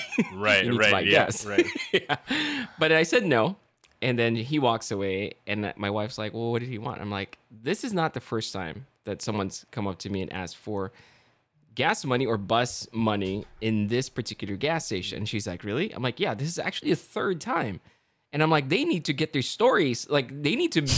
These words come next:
Speaker 1: to, to choose a different story this time." And she's like, "No way." I'm like, "No, seriously, it's, like, a thing that they do. Like, random people, they would ask for money and they would say that they missed the bus or they need gas money, whatever."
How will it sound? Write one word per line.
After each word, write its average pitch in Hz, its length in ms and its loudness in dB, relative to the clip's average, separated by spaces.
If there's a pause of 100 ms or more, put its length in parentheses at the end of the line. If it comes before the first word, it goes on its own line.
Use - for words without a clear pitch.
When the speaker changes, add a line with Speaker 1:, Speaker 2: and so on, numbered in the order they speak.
(280)
Speaker 1:
to, 127 280 4
to 135 180 0
choose 285 340 2
a 139 60 2
different 117 280 -2
story 110 280 2
this 110 180 -4
time." 98 220 -2 (280)
And 147 120 0
she's 214 100 0
like, 233 140 4
"No 359 220 6
way." 117 240 4
I'm 139 100 0
like, 147 180 2
"No, 160 200 6
seriously, 135 500 0 (260)
it's, 165 220 0
like, 165 140 2
a 131 60 4
thing 107 320 0
that 101 120 -2
they 104 160 0
do. 85 220 -6
Like, 104 180 -4 (120)
random 127 300 2
people, 113 380 -2
they 107 80 0
would 104 180 -4
ask 104 240 -4
for 117 140 -6
money 98 240 0
and 101 80 -2
they 101 80 0
would 101 140 -6
say 101 260 0
that 98 240 -4
they 101 100 -4
missed 101 220 -4
the 139 60 -4
bus 104 360 -2
or 95 220 -4
they 104 140 -10
need 98 180 -10
gas 98 220 -8
money, 87 140 -8
whatever." 120 300 -2